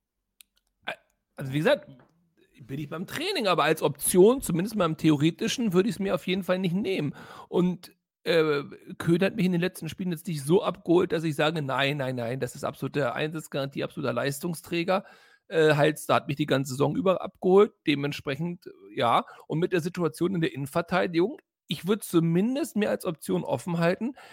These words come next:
Wenn ich jetzt aber R M B quasi raussetze, und das ist jetzt ja schon passiert, und das wird wahrscheinlich auch jetzt gegen Nürnberg so passieren,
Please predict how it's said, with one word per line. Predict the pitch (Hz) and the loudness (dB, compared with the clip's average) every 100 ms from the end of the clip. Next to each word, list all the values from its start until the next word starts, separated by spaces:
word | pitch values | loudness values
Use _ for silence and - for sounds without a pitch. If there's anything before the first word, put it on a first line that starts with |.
| - - | -8 -2
Wenn | 196 | 0
ich | 233 | 0
jetzt | 233 | 0
aber | 202 180 | 0 0
R | 180 | 0
M | 180 | 0
B | 185 196 | -2 -6
quasi | - 175 165 151 | -2 0 0 0
raussetze, | 156 285 - 139 139 139 - 165 226 | 2 2 0 -4 -4 -4 -4 -2 -2
und | 147 | -4
das | 131 | -8
ist | - | -6
jetzt | 151 - | -6 -4
ja | 143 | -2
schon | 170 | -4
passiert, | 151 139 - 294 | -4 -4 -4 -4
und | |
das | 185 | -4
wird | 160 147 | -6 -4
wahrscheinlich | - 147 | -4 -4
auch | 139 - 247 | -6 -10 -12
jetzt | 170 147 - - _ - | -12 -12 -16 -18 _ -8
gegen | 135 127 | -2 2
Nürnberg | 143 190 202 170 | 4 4 4 2
so | 202 | 2
passieren, | 196 175 - 196 | 2 0 2 0